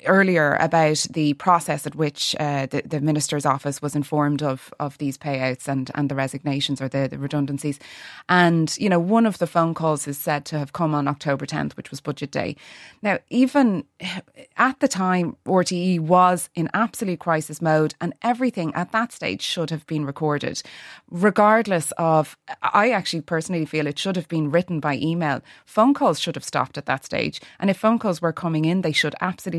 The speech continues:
have been recorded, even if there was nothing to be said inside them. And if that had been the case, I don't think we'd be here today because we would have been able to sort it out. So, eh, all of it was mishandled, and I think on both sides. But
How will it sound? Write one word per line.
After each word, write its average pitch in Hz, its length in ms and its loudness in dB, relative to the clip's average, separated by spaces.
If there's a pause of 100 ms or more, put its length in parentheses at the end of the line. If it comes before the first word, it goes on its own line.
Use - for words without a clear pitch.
have 156 140 -4
been 156 160 -2
recorded, 151 480 0 (280)
even 196 280 0
if 151 100 -2
there 160 100 -4
was 143 160 -4
nothing 135 400 -2 (180)
to - 100 -12
be 151 60 -4
said 139 280 -2
inside 139 380 -4
them. 143 120 -2 (280)
And 135 160 -2 (140)
if 220 260 4
that 175 280 2 (100)
had 190 240 0
been 175 160 -2
the 143 60 -2
case, 156 340 -6
I 165 40 0
don't 180 220 0
think 175 200 -2
we'd 156 180 -2
be 160 120 -2
here 147 320 -2
today 143 420 -2
because 156 460 -6
we 165 160 -4
would 143 220 -4 (280)
have 175 220 0
been 170 140 -2
able 143 180 -2
to - 80 -10
sort 143 300 -6
it - 80 -6
out. 143 240 0 (540)
So, 175 280 4 (1040)
eh, - 60 -10 (220)
all 226 240 6
of 180 100 2
it 175 100 2
was 165 140 -2
mishandled, 165 520 0
and 160 140 -2
I 170 60 -2
think 190 180 -4
on 156 140 2
both 170 280 0
sides. - 440 -4
But 180 220 2